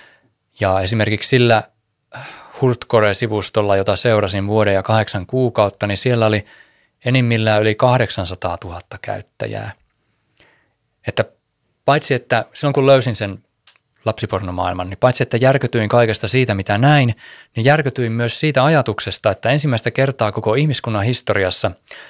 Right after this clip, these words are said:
kaikki sadistiset pedofiilit eri puolilta maailmaa on löytänyt toisensa ja muodostanut oman yhteisönsä, jossa auttaa toisiaan ja lietsoo sitä keskinäistä hulluuttaan.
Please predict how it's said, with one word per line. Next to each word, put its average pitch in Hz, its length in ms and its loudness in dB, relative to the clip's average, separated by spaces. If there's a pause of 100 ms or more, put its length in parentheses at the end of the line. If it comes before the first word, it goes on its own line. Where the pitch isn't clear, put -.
(800)
kaikki 175 280 0
sadistiset 160 580 0
pedofiilit 110 580 2
eri 135 200 2
puolilta 101 420 0
maailmaa 92 720 2 (560)
on 120 120 0
löytänyt 156 480 2
toisensa 104 560 -2 (260)
ja 120 60 -6
muodostanut 139 520 -2
oman 151 240 -2
yhteisönsä, 98 720 -6 (600)
jossa 123 220 2
auttaa 120 560 4
toisiaan 95 680 0
ja 92 100 -2
lietsoo 113 420 2
sitä 95 220 -8
keskinäistä 98 640 -4
hulluuttaan. 98 800 -6